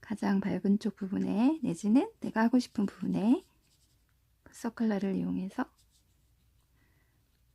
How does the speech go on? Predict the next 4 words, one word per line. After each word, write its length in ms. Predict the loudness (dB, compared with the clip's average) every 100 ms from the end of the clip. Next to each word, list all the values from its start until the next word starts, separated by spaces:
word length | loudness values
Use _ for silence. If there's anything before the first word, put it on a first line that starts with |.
| -6
찍듯이 840 | -6 _ 0 0 0 0 0 0
올려주면 580 | -2 0 0 0 4 6
됩니다. 460 | 4 0 -6 -10 -20 _ _ _ _ _ _ _ _ _ _ _ _ _ _ _ _ _ _ _ _ _ _ _ _ _ _ _ _ _ _ _ _ _ _ _ _ -20 _ -20 _ -18 -16 -6
이렇게요. 580 | -6 -4 -2 2 2